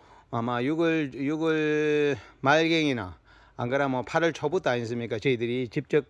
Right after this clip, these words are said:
이제 판매하기를 시작을 할 테니까 그때까지 아니십니까? 가격 변동은 아니십니까? 올해는 똑같이 오만 원씩, 뭐, 품종이 좋고 나쁘고 아니십니까? 오만 원 하는데 내년부터는 가격이 아마 달라질 거예요. 내년부터 가격이 달라지기 때문에 되도록이면 올해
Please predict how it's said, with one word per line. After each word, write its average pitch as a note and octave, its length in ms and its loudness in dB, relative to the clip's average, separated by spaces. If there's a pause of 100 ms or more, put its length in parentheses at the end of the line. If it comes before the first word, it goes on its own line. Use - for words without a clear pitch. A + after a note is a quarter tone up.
이제 B2 160 -2
판매하기를 C#3+ 800 -2
시작을 B2+ 480 -2
할 A#2+ 100 -2
테니까 B2 600 -2 (420)
그때까지 D3+ 480 2
아니십니까? A#2+ 420 -2
가격 D3 380 2
변동은 D#3 360 4
아니십니까? C3+ 480 0
올해는 C#3+ 440 0
똑같이 D#3+ 360 0
오만 C3+ 340 2
원씩, B2+ 280 0 (260)
뭐, C#3 200 4
품종이 D3 400 2
좋고 C3+ 240 -2
나쁘고 D3+ 320 2
아니십니까? B2+ 460 -2
오만 C3+ 260 2
원 C#3 120 0
하는데 C3 340 -2
내년부터는 D#3 600 0
가격이 C3 380 -2
아마 B2+ 180 0
달라질 B2+ 440 2
거예요. A#2+ 440 0 (360)
내년부터 D3+ 680 -2
가격이 C3 360 -2
달라지기 B2 500 -2
때문에 A2+ 340 -6
되도록이면 C3 560 -4
올해 C#3+ 340 2